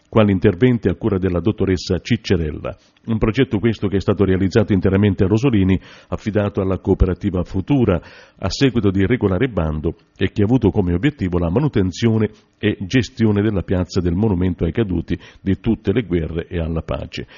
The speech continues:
La seconda relazione P T I e budget di salute per un progetto dismesso dal-,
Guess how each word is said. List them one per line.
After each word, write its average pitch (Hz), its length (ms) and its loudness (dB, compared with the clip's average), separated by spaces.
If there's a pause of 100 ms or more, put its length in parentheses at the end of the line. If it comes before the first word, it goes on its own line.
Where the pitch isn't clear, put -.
(140)
La 92 240 0
seconda 104 360 0
relazione 104 680 0 (440)
P 117 160 -2
T - 60 -20
I 117 340 0
e 92 160 0
budget 95 640 -2
di 95 120 -2
salute 104 460 -2
per 98 160 -2
un 95 260 -2
progetto 101 560 -2
dismesso 92 600 -4
dal-, 87 360 -4